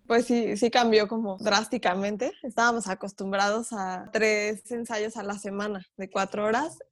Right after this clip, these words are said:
y, de cuatro horas cada uno y tres funciones a la semana. O sea, como, bueno, dependiendo de la compañía que le tocara, pues entre uno o dos a la semana. Y de ahí, pues, ahorita sí cambió bastante porque, pues, no hay ensayos, no hay funciones.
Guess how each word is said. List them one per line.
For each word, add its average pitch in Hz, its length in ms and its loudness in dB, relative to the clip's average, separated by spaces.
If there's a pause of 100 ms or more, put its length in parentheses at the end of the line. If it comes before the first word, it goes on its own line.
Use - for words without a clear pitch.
y, 190 840 -2
de 208 100 0
cuatro 208 280 0
horas 202 160 -4
cada 196 200 0
uno 247 300 -2
y 254 140 6
tres 233 260 4
funciones 240 480 0
a 233 80 -4
la 190 180 -2
semana. 208 520 0
O - 20 -20
sea, 220 140 -16
como, 202 340 -8
bueno, 220 180 2
dependiendo 214 460 4
de 262 60 6
la 196 100 4
compañía 190 480 -6
que 240 80 -4
le 214 120 -2
tocara, 254 520 0
pues 196 180 -14
entre 185 460 -6
uno 233 320 -4
o 185 60 -2
dos 196 240 -2
a 196 60 -6
la 185 120 -6
semana. 185 320 -12 (140)
Y 240 80 6
de 240 100 8
ahí, 269 540 6
pues, 202 580 2 (320)
ahorita 233 340 4
sí 240 140 -4
cambió 214 260 0
bastante 226 520 0
porque, 196 340 -6
pues, 190 220 -8
no 190 280 -8
hay 185 180 -2
ensayos, 220 560 -2 (200)
no 208 120 -4
hay 180 120 -2
funciones. 208 540 0